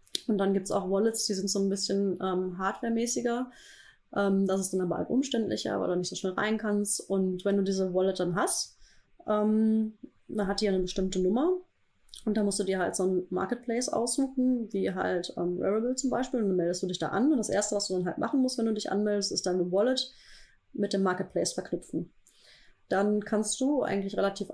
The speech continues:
einfach dann dein Bild oder was auch immer dann da hochladen. Das kriegt dann halt auch eine bestimmte Nummer. Und, ähm, dann wird es, also genau, da musst du halt irgendwie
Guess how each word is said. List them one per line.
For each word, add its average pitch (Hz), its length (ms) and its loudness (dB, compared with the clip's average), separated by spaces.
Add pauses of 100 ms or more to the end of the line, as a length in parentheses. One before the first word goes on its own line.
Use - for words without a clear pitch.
einfach 233 420 -2
dann 202 220 0
dein 180 240 2
Bild 233 480 2
oder 175 400 -2 (480)
was - 160 4
auch 160 120 2
immer 214 280 2
dann 190 160 2
da 170 140 -2
hochladen. 277 520 2 (800)
Das 196 160 0
kriegt - 180 -4
dann 190 100 0
halt 180 160 -2
auch 190 140 -2
eine 190 200 0
bestimmte 196 380 -2
Nummer. 294 360 2 (800)
Und, 202 540 2
ähm, 196 600 2
dann 196 400 0
wird 220 160 0
es, - 280 -4
also - 180 -4
genau, 190 160 4
da 185 80 2
musst 196 160 0
du 196 80 0
halt 185 320 0
irgendwie 180 500 -2